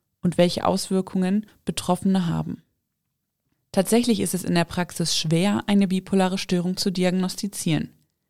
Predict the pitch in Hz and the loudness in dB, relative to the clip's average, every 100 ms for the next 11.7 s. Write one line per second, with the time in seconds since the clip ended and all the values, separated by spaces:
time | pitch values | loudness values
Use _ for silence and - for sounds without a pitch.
0 | _ _ - 185 185 - 226 240 233 175 | _ _ 0 2 0 -2 -2 0 0 0
1 | - - - 165 156 - 156 156 - - | -2 -6 -4 -4 -4 -4 -2 -2 -4 -4
2 | - - - _ _ _ _ 170 165 151 | -4 -8 -14 _ _ _ _ 2 2 4
3 | 160 233 - _ _ _ _ _ _ 180 | 0 0 -4 _ _ _ _ _ _ -4
4 | 180 - 240 - 190 - 170 165 175 233 | -2 2 0 2 0 2 2 4 6 6
5 | 240 165 - 156 156 180 214 - - 185 | 4 0 -2 0 0 0 -4 -6 -2 0
6 | 185 180 185 175 180 180 214 226 - 196 | 0 0 -4 -2 0 2 2 0 0 0
7 | 160 156 - 151 143 143 147 _ _ _ | 0 -2 0 0 0 -2 -4 _ _ _
8 | _ - 170 175 175 165 156 180 247 - | _ -2 -2 0 0 0 2 0 0 -2
9 | 226 208 214 208 - 202 196 - 233 262 | 2 4 4 2 2 2 2 2 2 2
10 | 254 - 170 165 170 180 - 190 190 - | 0 0 2 2 0 -4 -4 -4 -2 -2
11 | 185 170 143 - - - | -2 -2 -4 -8 -16 -14